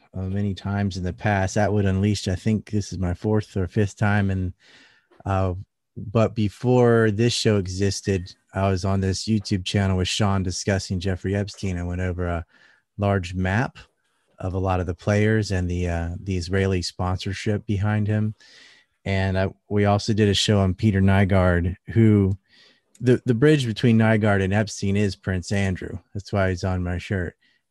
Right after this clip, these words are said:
And we've covered that. And that was another abuse ring where they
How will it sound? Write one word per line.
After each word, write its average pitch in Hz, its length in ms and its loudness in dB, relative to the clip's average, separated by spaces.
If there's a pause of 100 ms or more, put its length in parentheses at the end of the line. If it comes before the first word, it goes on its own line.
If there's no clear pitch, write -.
And 90 300 -6
we've 98 200 -4
covered 95 360 -2
that. 101 180 0
And 95 100 -2
that 107 140 0
was 98 100 -2
another 101 520 0
abuse 92 500 -6
ring 95 240 -2
where 92 120 -4
they 90 300 -4